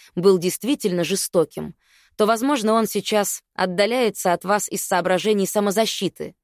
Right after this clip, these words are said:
а значит, несправедливо наклеивать на него ярлык проблемного. Только вы знаете все детали, и если будете до конца честны с собой, то поймёте, верно это определение или нет.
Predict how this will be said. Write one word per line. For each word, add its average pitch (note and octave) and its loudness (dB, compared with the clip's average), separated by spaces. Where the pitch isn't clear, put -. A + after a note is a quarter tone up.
а E3+ 0
значит, A#3 -4
несправедливо A#3+ 2
наклеивать F#3 0
на F3+ 2
него F3 4
ярлык E3+ 2
проблемного. F3+ -2
Только B3+ 4
вы A#3+ 4
знаете F3 2
все F#3+ 0
детали, E3 -2
и F3 2
если F#3 0
будете F3+ 0
до E3+ 2
конца F3+ 0
честны G#3+ -4
с - -6
собой, D#3+ 0
то C4+ 2
поймёте, G3+ 2
верно G#3+ 2
это E3 2
определение F3 2
или F3+ 2
нет. D#3 -4